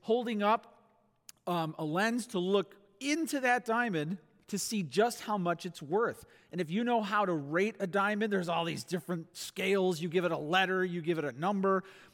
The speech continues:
And if you have a skilled eye, you can figure out just how much that diamond is worth. Now, when people look at our lives, when they look at our walk, they should see the value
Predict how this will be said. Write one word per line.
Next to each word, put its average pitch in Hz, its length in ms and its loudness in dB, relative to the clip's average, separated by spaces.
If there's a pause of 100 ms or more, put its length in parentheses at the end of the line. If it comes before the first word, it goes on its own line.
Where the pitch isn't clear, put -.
And 202 140 0
if 185 120 -4
you 233 180 0
have 269 180 0
a 185 80 2
skilled 208 580 0
eye, 170 400 0 (300)
you 196 160 -2
can 240 180 -4
figure 175 320 0
out 160 280 2
just 185 300 -2
how 190 140 -2
much 165 300 -2
that 160 220 -2
diamond 143 380 -4
is 135 140 -6
worth. 143 380 -6 (400)
Now, 196 160 2
when 208 140 0
people 269 360 -2
look 240 160 2
at 180 220 0
our 185 200 4
lives, 175 460 2
when 190 100 -6
they 170 100 0
look 208 180 -2
at 202 120 -2
our 180 240 4
walk, 151 640 0 (320)
they 190 240 2
should 185 260 -6
see 226 300 -2
the 196 120 0
value 165 880 -2